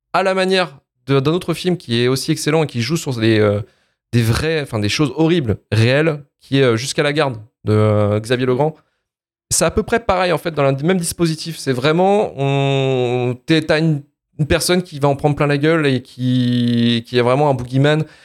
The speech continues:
et... et sur un sujet qui est vraiment sérieux et vraiment réel. Et pour le coup,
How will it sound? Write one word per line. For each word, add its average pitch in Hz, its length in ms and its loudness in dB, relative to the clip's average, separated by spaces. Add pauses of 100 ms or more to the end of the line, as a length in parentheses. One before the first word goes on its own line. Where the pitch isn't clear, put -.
(260)
et... 139 760 0
et 131 60 -6
sur 143 240 0
un 139 60 2
sujet 160 360 -2
qui 156 120 -2
est 139 40 2
vraiment 139 320 2
sérieux 151 400 0
et 127 120 0
vraiment 131 400 0
réel. 127 360 0
Et 117 60 -4
pour 120 160 0
le 131 80 2
coup, 214 280 -2